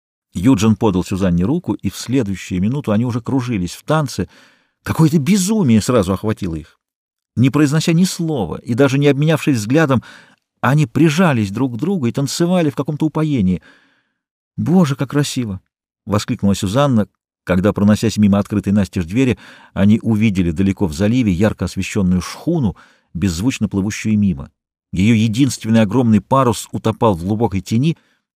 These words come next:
она приближалась неслышно, словно призрак. "Вам нравятся такие картины?" — спросил Юджин.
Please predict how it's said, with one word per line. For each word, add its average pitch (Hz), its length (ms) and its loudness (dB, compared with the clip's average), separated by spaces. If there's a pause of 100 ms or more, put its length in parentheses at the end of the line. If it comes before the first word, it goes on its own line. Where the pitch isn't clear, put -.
(280)
она 117 280 2
приближалась 113 600 0
неслышно, 131 640 -4
словно 113 320 -2
призрак. - 480 -6 (1300)
"Вам 98 200 0
нравятся 135 360 -2
такие 87 260 -6
картины?" — 85 380 -8
спросил 95 300 -6
Юджин. 98 320 -4